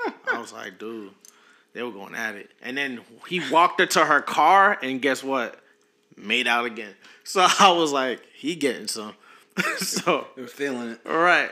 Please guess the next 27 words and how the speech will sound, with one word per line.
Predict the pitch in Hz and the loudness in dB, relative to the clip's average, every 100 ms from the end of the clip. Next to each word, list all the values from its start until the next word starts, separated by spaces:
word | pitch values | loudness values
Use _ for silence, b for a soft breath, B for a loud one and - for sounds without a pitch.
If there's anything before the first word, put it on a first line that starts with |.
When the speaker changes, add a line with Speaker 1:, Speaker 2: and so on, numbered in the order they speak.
| - | -8
Speaker 1:
Mm. | 147 | -8
Speaker 2:
So | 139 | -6
I | 147 156 | -4 -2
was | 147 | -2
like, | 135 | -2
"Yo, | 139 | -2
they | 151 156 | 0 -2
feeling | 165 165 151 139 | 0 0 0 -2
it. | |
This | 131 165 160 | -4 -4 -6
shit's | 147 127 | -8 -6
getting | 151 131 | -6 -6
a | |
nightcap | 127 139 131 139 110 | -6 -8 -4 -4 -4
for | 117 | -6
sure." | 104 151 135 | -8 -4 -4
Speaker 1:
I'm | 117 127 | -6 -10
about | 123 | -12
to | 117 | -12
get | 120 | -12
that | 117 113 | -12 -8
covid | 147 139 123 113 113 | -4 -4 -4 -4 2
dick. | 226 - - - - | 4 4 -4 -8 -8
Speaker 2:
<laughs> | - - _ _ _ - - _ | -10 -20 _ _ _ -20 -20 _
So | - 151 139 131 | -10 -4 -2 -2
it | 151 | 0
was, | 156 147 135 | 0 0 -2